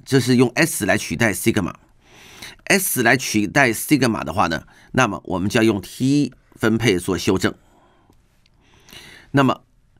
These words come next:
这个地方根据这个显著水准阿法，跟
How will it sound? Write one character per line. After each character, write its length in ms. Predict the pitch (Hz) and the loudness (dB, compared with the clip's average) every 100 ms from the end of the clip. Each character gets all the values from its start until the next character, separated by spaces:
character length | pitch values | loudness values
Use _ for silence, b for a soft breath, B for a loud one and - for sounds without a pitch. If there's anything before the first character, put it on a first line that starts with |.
| _ | _
这 120 | - 175 | -2 2
个 60 | |
地 120 | 131 117 | 4 2
方 200 | 117 - | 0 -2
根 160 | 156 151 | -2 0
据 320 | 151 135 - _ _ _ - | 0 -2 -4 _ _ _ 0
这 140 | 131 | 0
个 220 | 107 90 | 2 0
显 180 | - 98 | 0 2
著 120 | 143 | 4
水 160 | 127 110 | 4 2
准 140 | 110 - | 0 0
阿 160 | 123 | 0
法， 240 | 127 104 - _ b b b b b b - | 0 -4 -8 _ b b b b b b 0
跟 320 | 131 127 | 2 2